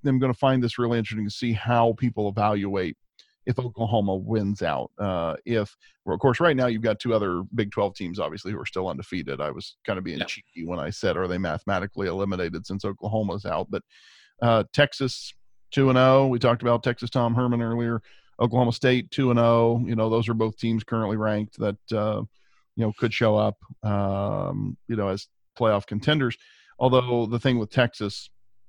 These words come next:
Speaker 1: y-, you let Texas Tech hang fifty-six on you, you know? Yeah, I mean, you won by a touchdown. That's great,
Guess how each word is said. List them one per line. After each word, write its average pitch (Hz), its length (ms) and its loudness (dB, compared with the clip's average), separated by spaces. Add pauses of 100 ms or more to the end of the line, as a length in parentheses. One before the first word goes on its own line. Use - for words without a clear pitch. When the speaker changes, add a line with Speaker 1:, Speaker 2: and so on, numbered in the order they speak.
(800)
Speaker 1:
y-, 131 140 -2
you 156 180 -2
let 170 200 -2
Texas 139 280 -4
Tech 127 220 2
hang 107 180 0
fifty-six 127 540 -6
on 85 160 -4
you, 64 180 -6 (100)
you 104 120 -2
know? 104 220 2 (680)
Yeah, 95 120 2
I 92 40 4
mean, 120 180 6
you 117 80 4
won 123 340 4
by 117 160 4
a 98 60 0
touchdown. 104 500 0
That's 92 180 -6
great, 139 380 0